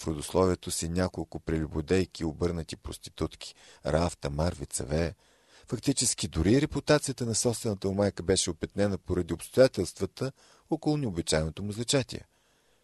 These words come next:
Помнете освен това, че Мария е символ на църквата, въпреки че тя може да изглежда с дефекти и недостатъци. Исус се оскърбява и разгневява на всеки, който, като Юда, си позволява да обвинява невестата на Христос.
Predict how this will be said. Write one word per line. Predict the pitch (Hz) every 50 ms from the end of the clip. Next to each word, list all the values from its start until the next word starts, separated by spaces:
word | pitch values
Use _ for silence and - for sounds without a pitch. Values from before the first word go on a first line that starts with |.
| _ _ _ _ _
Помнете | - 78 76 78 90 113 123 - 131
освен | 110 90 - - - 82 78 73 67 -
това, | 73 69 76 76
че | - - - - 73
Мария | 73 73 73 78 92 101 95
е | 85
символ | - - - 95 92 90 82 82 78 76
на | 76 69
църквата, | - - 107 117 117 - 71 - - - - - _ - - - - - - _
въпреки | 151 160 - 175 160 - 165
че | - - 135
тя | - 135 127
може | 131 127 127 120 117 107
да | 104
изглежда | 98 87 82 95 107 113 113 104
с | - - 85 80
дефекти | 80 85 - - 90 78 - - 78
и |
недостатъци. | 73 71 71 69 - - 73 65 - - - - - - - _ _ _ _ _ _ _ _ _ _ _
Исус | - 90 - - 120 -
се | - -
оскърбява | 95 - - - - 71 71 69 92 104 110 113
и | 101
разгневява | 78 69 - - 71 76 82 85 78
на | 71 69 65
всеки, | - - 107 117 - 107
който, | - - - 82 78 - - 73 - - - _ _ _
като | - - - - 71
Юда, | 71 87 101 - - - 120 - _ _ _ _ _ _ _ _
си | - - - 147
позволява | - - 87 78 71 73 80 87 104 120 120 117
да | 85 78 78
обвинява | 73 67 - 71 80 90 95 95 98
невестата | 90 69 65 71 71 - - - - - -
на | 71 -
Христос. | - - - - - - - - - - - -